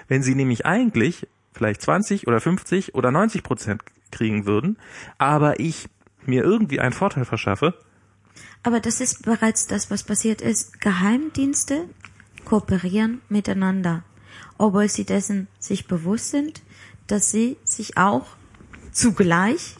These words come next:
Speaker 2: gegenseitig ausspionieren. Das ist genau dieses Trade-off. Das B N D kooperiert mit der N S A, obwohl das B N D sich dessen bewusst ist, dass die N S A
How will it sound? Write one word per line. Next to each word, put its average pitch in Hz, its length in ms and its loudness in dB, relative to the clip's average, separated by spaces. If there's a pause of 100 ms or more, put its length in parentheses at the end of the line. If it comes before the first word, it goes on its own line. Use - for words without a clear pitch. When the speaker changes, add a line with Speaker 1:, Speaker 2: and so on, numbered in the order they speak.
Speaker 2:
gegenseitig 226 720 0
ausspionieren. 202 800 -2 (420)
Das 226 200 0
ist 277 220 0
genau 214 340 2
dieses 196 320 -4
Trade-off. 175 460 -2 (1080)
Das 233 200 0
B 226 100 2
N 220 140 2
D 277 260 0 (240)
kooperiert 214 500 -2
mit 214 160 -2
der 220 120 -2
N 208 120 0
S 202 180 0
A, 185 160 2 (400)
obwohl 196 240 2
das 190 180 -2
B 196 80 -2
N 190 120 0
D 202 180 2
sich 196 320 -2
dessen 190 280 -4
bewusst 185 440 -2
ist, - 380 -4
dass 220 140 -6
die 208 140 -4
N 202 100 0
S 196 180 0
A 214 240 2